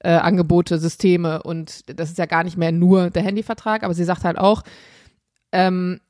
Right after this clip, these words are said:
wir leben natürlich in erster Linie von Großkunden und dadurch, dass die Telekom einfach da auch, ähm, ganz oben steht, ob da jetzt eine Privatperson kommt und sagt,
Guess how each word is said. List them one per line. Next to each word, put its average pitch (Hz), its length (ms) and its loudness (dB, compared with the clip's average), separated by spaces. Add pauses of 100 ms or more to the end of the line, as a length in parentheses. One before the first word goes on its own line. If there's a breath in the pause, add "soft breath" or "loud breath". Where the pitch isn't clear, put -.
(560)
wir 175 160 2
leben 208 340 2
natürlich 196 640 2
in 175 80 -4
erster 185 300 -2
Linie 180 200 0
von 170 220 -2
Großkunden 165 720 0
und 156 140 -6
dadurch, 175 220 0
dass 165 180 -2
die 165 80 -6
Telekom 196 440 0
einfach 170 220 -4
da 170 200 2
auch, 160 340 0
ähm, 156 500 -2
ganz 170 240 -4
oben 233 240 2
steht, 175 440 -2 (1300)
ob - 180 -4
da 180 100 2
jetzt 185 260 -2
eine 202 200 2
Privatperson 202 680 -2
kommt 202 280 0
und 202 120 0
sagt, 190 300 -2